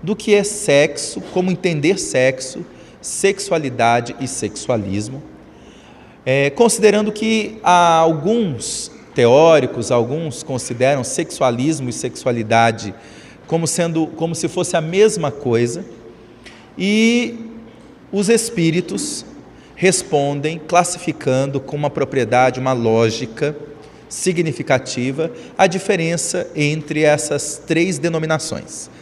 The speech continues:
sexo, sexualidade e sexualismo. Vamos entender então a fundo a resposta dos mentores. Nós estamos diante de uma das respostas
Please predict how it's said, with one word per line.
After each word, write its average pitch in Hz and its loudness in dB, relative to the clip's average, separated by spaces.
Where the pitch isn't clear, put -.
sexo, - 0
sexualidade 123 0
e 143 -4
sexualismo. - -8
Vamos 226 4
entender 185 2
então 147 0
a 135 2
fundo 185 0
a 160 6
resposta 175 2
dos 117 -6
mentores. 123 -2
Nós 127 -2
estamos 127 -4
diante 135 -4
de 135 -6
uma 151 -2
das 135 2
respostas 120 0